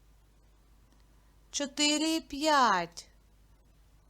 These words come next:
Шість і три. В нас вийшло дев'ять. Вінні Пуху ми допомогли. А тепер, будь ласка, порахуйте.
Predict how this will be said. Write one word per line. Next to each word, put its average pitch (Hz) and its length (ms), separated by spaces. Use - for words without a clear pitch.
Шість - 680
і 339 80
три. 254 440
В 226 100
нас 254 280
вийшло 262 560
дев'ять. 220 880
Вінні 247 320
Пуху 262 520
ми 262 160
допомогли. 277 1000
А 214 120
тепер, 262 500
будь 294 240
ласка, 208 440
порахуйте. 262 960